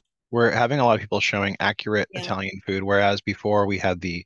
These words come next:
Speaker 1: Olive Gardenization of
Speaker 2: Mm-hmm.
Speaker 1: Italian food, which is, we'll not be speaking about because it's horrifying,
Speaker 2: <laughs>
Speaker 1: but, uh,
Speaker 2: Thank God. <laughs>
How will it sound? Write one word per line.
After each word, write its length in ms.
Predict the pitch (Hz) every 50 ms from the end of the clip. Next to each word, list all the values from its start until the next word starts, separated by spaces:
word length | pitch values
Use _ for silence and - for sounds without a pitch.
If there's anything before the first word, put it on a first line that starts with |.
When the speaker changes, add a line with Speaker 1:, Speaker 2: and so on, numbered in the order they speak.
| - - - - - - - - - - - - _ _ -
Speaker 1:
Olive 300 | - 131 131 131 123 110
Gardenization 1400 | 107 120 110 110 110 98 104 104 101 98 98 92 92 - 104 101 95 92 101 98 101 101 - - 101 95 95 92
of 80 | 90 -
Speaker 2:
Mm-hmm. 140 | 226 226 156
Speaker 1:
Italian 540 | 90 - - 104 98 98 95 98 95 95 92 -
food, 160 | 98 95 95
which 220 | - 98 - - -
is, 320 | 95 92 98 - - -
we'll 140 | - 107 107
not 180 | 107 101 90 - _ _
be 120 | 98 87
speaking 400 | - - - 95 90 - 92 92
about 260 | 90 - 92 90 85 - _
because 160 | _ - - -
it's 140 | 92 - -
horrifying, 540 | - - 90 90 90 - - - 90 90 90
Speaker 2:
<laughs> 160 | - - 87
Speaker 1:
but, 160 | 92 90 87
uh, 140 | - 92 90 -
Speaker 2:
Thank 220 | 226 233 226 -
God. 300 | 220 202 185 180 185 - _ _
<laughs> 720 | - 277 254 349 427 - - 392 277 - 294 - 349 269